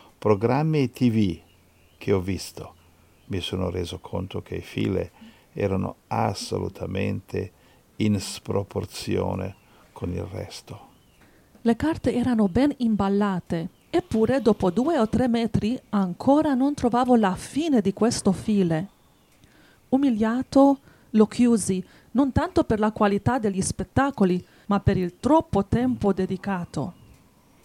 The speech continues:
Speaker 1: Quando sono arrivato a un file contrassegnato,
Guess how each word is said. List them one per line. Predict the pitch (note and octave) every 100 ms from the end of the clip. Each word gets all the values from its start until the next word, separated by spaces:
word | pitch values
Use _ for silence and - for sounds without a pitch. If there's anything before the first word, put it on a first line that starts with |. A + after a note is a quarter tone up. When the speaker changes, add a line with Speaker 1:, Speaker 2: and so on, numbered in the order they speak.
| _ _ _ _ _ -
Speaker 1:
Quando | - G#2 G2+
sono | A2+ G2+
arrivato | G2+ G2 G2 G#2+ - G2 F#2
a | -
un | F#2+
file | F#2 G2 F#2+ F#2+ F#2+ F2+ F2+
contrassegnato, | - G2 G2 G2 - G2 G2 G2 - F#2+ F#2